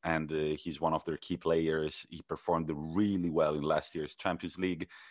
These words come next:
and he gave the ball away in a very poor fa-, fashion for Salah's first goal. And the moment, uh, I don't <laughs> know if you noticed this, I kind of rewatched it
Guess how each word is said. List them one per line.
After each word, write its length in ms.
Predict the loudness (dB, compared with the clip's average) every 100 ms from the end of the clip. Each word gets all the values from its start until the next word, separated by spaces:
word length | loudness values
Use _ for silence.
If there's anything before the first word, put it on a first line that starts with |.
| -16 0
and 280 | 2 2 0
he 180 | -8
gave 320 | 0 2 2 -2
the 60 |
ball 360 | -4 0 0 0
away 520 | 2 4 4 2 -2 -6
in 200 | -6 -4
a 60 |
very 560 | -6 -2 0 2 0 -2
poor 360 | -4 0 2 0
fa-, 360 | 2 2 2 0
fashion 460 | 0 0 -2 -8 -10
for 220 | -8 -8
Salah's 560 | -4 0 2 2 0 -8
first 360 | -6 -6 -6 -10 2
goal. 360 | 6 6 4 -2 -20 -20 _
And 340 | 4 4 4 -4
the 240 | -12 2 2
moment, 640 | 6 4 6 4 2 -4 -14 _
uh, 80 | -10 -6
I 120 | -6
don't 140 | -6
<laughs> 160 | -6 -2
know 60 | -4
if 160 | -2
you 80 | 0
noticed 320 | 0 0 -4
this, 200 | -2 0
I 80 | -2
kind 180 | 0 -2
of 100 | -2
rewatched 640 | 0 0 6 4 4 -2
it 160 | -4